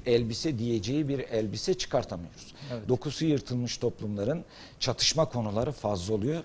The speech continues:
Speaker 1: Bir araya gelme gerekçeleri de zor. Şimdi deminden beri bakıyorum.
Speaker 2: Sayın Işık, çok özür diliyorum. Ee, ne olur sözünüzü unutmayın. Ee, sevgili seyirciler, C H P Genel Başkanı Kılıçdaroğlu, e, Baba Ali toplantısında konuşuyor.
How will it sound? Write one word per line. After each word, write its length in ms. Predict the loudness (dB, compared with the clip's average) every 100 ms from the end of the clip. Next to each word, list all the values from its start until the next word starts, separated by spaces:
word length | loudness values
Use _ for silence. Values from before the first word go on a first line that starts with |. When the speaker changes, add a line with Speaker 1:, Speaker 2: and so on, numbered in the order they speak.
| 4
Speaker 1:
Bir 180 | 10
araya 300 | 12 12 8
gelme 720 | 6 6 8 10 8 6 4 4
gerekçeleri 760 | 6 6 6 2 0 2 4
de 100 | 6
zor. 340 | 6 6 6 6 0 -16 -14 -12 0
Şimdi 400 | 6 6 6 4
deminden 460 | 4 4 6 6 8
beri 320 | 8 8 4
bakıyorum. 500 | 6 4 6 6 6
Speaker 2:
Sayın 140 | 6 2
Işık, 280 | -4 -6 -4
çok 220 | -4 -2
özür 260 | -4 -4
diliyorum. 300 | -4 -4 -6 -6 -2
Ee, 960 | 0 0 -2 -2 -4 -8 -14 -12 -4
ne 60 | 0
olur 200 | 0 0
sözünüzü 540 | 0 -2 0 -4 -2
unutmayın. 500 | -2 -4 -4 -6 -6 -6 -6 -6 -2
Ee, 180 | 0 2
sevgili 300 | 2 2 2
seyirciler, 460 | 0 2 2 2
C 160 | 2 2
H 60 | 4
P 120 | 2
Genel 260 | 2 2
Başkanı 340 | 2 0 0 0
Kılıçdaroğlu, 880 | 0 0 2 2 2 2 0 0 2
e, 320 | 2 2 2
Baba 300 | 2 2 0
Ali 180 | 0 0
toplantısında 640 | 0 0 -2 -4 -4 -6
konuşuyor. 420 | -6 -8 -6 -8